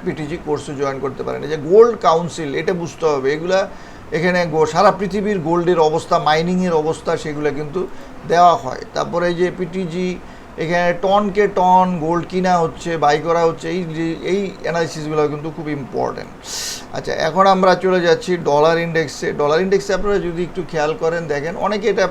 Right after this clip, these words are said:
বলে head and shoulder-এর মতো, কিন্তু আমি এটাকে head and shoulder বলি না, আমি এটাকে বলি অ্যাকুমুলেশন। তো এখন এই অ্যাকুমুলেশন যদি হয়, তাইলে আমরা কিন্তু ডলারকে, আমরা এখানে একটা sign of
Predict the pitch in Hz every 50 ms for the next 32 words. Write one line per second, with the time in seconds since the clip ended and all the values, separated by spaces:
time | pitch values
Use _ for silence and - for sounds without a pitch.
0 | - - 160 156 156 151 151 - 151 - - - - - - - - 156 175 175
1 | 175 170 135 165 170 165 156 151 151 156 156 151 147 143 127 - - 196 180 160
2 | 143 156 151 151 151 165 180 175 160 185 160 160 160 156 151 156 160 151 151 160
3 | 156 156 156 156 156 147 143 147 147 147 147 147 196 233 - - - - - -
4 | - - - - - 175 202 220 214 202 190 185 196 180 170 180 160 156 160 165
5 | 185 196 185 170 - 175 175 170 160 151 151 147 - - 139 123 123 - 117 -
6 | 151 151 156 156 151 175 180 180 185 185 180 170 160 175 170 - 196 196 190 190
7 | 185 185 185 190 190 190 185 175 185 185 180 196 196 185 175 - - - 165 160
8 | 156 160 175 214 - - - 160 165 180 180 160 156 160 156 156 160 160 175 185
9 | 165 147 147 143 147 151 151 156 147 - 202 - - - - - - - - -
10 | - - - - 147 156 170 170 156 180 196 185 185 220 196 - - - 170 156
11 | 165 180 185 185 202 214